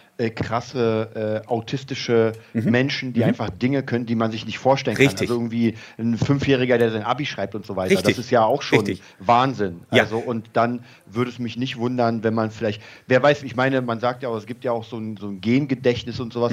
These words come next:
Speaker 2: Mhm.
Speaker 1: Wer weiß, ob man vielleicht Dinge weiterträgt durch das Gehirn, was praktisch die Eltern gelernt haben und vielleicht dadurch Fragmente
Speaker 2: Genau,
Speaker 1: sich da bilden.
Speaker 2: genau deshalb. Weil die Frage ist natürlich, inwiefern, also das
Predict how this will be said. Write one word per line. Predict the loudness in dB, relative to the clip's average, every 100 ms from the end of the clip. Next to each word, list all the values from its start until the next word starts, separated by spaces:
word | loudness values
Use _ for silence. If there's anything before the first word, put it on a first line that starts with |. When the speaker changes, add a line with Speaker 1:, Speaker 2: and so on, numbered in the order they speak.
| -2
Speaker 2:
Mhm. | -4 -2
Speaker 1:
Wer | 2 4
weiß, | 4 0
ob | -4 -8
man | -8
vielleicht | -6 -4 -4 -2
Dinge | -2 0 0 0
weiterträgt | 2 2 2 -2 -2 -2 -2 -4 -8 -6
durch | -6
das | -6 -10
Gehirn, | -8 0 2 2 -4 -20 _
was | -2 -2
praktisch | -4 -4 -8
die | -6
Eltern | -4 -2 0 -2 -4 -10 _
gelernt | -2 0 0 0
haben | -4 -4
und | -6
vielleicht | -4 -4 2
dadurch | 2 2 -4 -10 -20
Fragmente | -8 -8 -4 -2 -2 -2 -4 -8 -20 -20 0
Speaker 2:
Genau, | 4 4 4
Speaker 1:
sich |
da | 2
bilden. | -2 -4 2
Speaker 2:
genau | 4 4 0
deshalb. | -2 -6 -8 -12 -4 2
Weil | 2
die | 2
Frage | 2 4 4
ist | 2 0
natürlich, | -2 0 0 -2 -6 -20 -20 -2
inwiefern, | 0 2 0 2 6 6 4 -2 -4
also | 0 0 -2 _
das | -2 -2